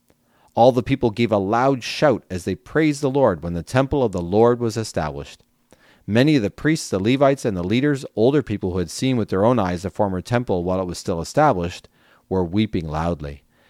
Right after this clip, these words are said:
And many others raised their voice in a joyous shout. People were unable to tell the difference between the sound of joyous shouting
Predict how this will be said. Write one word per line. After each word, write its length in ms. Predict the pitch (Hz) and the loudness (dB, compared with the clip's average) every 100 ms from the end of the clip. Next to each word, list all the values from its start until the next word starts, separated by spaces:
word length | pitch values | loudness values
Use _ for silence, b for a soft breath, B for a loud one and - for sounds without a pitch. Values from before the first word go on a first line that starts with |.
| - | -6
And 140 | 101 | 2
many 240 | 113 170 139 | 4 6 6
others 320 | 147 123 87 | 6 4 2
raised 280 | 98 127 113 | 2 2 2
their 100 | 98 | 2
voice 340 | 104 127 - | 4 2 2
in 60 | 117 | -2
a 60 | |
joyous 360 | 104 113 143 139 | 2 2 4 2
shout. 360 | - 165 254 - _ _ _ _ _ _ _ _ - | 0 0 0 -6 _ _ _ _ _ _ _ _ -2
People 260 | 165 196 123 | 2 4 6
were 140 | 113 | 6
unable 360 | 110 127 143 113 | 6 4 4 0
to 100 | 98 | -2
tell 200 | 135 151 | 0 0
the 100 | 92 | 2
difference 360 | 139 156 113 | 0 0 -4
between 300 | 98 - 117 | -8 -6 -4
the 60 | 95 | -2
sound 260 | - 113 104 | 0 0 0
of 80 | |
joyous 360 | 90 113 117 104 | 0 2 4 2
shouting 500 | - 123 147 185 | 2 2 2 -2